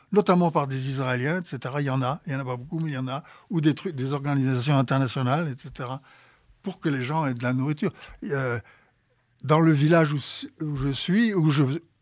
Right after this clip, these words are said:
normalement je suis, c'est, c'est comparable à Die, c'est quatre mille habitants, ça ressemble pas du tout à Die <laughs> et tout, il y a pas les facilités qu'on a ici,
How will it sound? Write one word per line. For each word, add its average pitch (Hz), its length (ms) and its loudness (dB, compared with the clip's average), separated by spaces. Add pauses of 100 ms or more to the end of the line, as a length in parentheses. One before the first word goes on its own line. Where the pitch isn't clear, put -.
(180)
normalement 127 440 -2
je 127 120 -2
suis, 214 260 0 (180)
c'est, - 240 -2
c'est 151 160 -4
comparable 147 580 4
à 139 80 4
Die, 170 220 0
c'est 147 200 -6
quatre 156 200 -2
mille 156 160 2
habitants, 139 400 -2 (280)
ça - 160 -4
ressemble 123 380 -2
pas 139 140 -6
du 131 140 -10
tout 135 160 -6
à 123 140 -2
Die 123 240 -4
<laughs> - 60 -16
et 147 160 -2
tout, 220 140 -2
il 175 60 2
y 135 40 0
a 123 60 -4
pas 151 120 -8
les 131 100 -4
facilités 139 560 -8
qu'on 123 160 -8
a 113 100 -8
ici, 214 300 -12